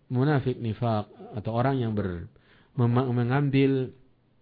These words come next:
mencomot sifat-sifat bawaan orang munafik,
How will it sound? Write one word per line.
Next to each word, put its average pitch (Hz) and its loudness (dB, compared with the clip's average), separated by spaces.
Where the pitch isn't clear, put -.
mencomot 139 0
sifat-sifat 107 -4
bawaan 101 -2
orang 95 -4
munafik, 95 -6